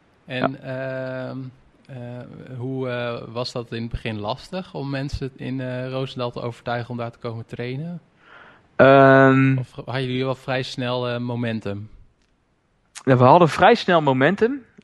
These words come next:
Speaker 2: Eh, en, en ja, wat ik net ook al aangaf, het, het was echt het begin van de CrossFit-hype in Nederland.
Speaker 1: Ja.
Speaker 2: Dus, eh, wij hadden ook echt zoiets van, "Ja, als we daarop instappen, het is nu of nooit."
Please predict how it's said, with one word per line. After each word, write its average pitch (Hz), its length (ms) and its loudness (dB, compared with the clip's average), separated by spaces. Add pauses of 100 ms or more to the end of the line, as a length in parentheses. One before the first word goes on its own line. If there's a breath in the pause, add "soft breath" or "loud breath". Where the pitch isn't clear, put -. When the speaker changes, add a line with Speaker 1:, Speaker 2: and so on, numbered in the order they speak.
Speaker 2:
Eh, 135 340 8 (180)
en, 131 220 2
en 127 360 0
ja, 127 180 6
wat 127 100 6
ik 127 60 -2
net 160 140 4
ook 180 80 0
al 147 120 6
aangaf, 151 320 6 (100)
het, - 20 -20 (160)
het 135 120 -2
was 156 260 4
echt 170 240 4
het 135 180 -2
begin 165 500 4
van 151 280 2
de 135 140 4 (100)
CrossFit-hype 143 680 4
in 135 80 0
Nederland. 107 680 0
Speaker 1:
Ja. 113 200 -8 (220)
Speaker 2:
Dus, - 420 -2
eh, 117 200 0
wij 127 140 6
hadden 151 200 8
ook 147 80 0
echt 135 200 2
zoiets 147 200 -4
van, 131 180 2
"Ja, 127 100 6
als 120 240 6
we 139 60 -2
daarop 127 260 4
instappen, 175 580 4
het - 140 -2
is 131 100 -6
nu 156 140 4
of 135 140 4
nooit." 123 460 6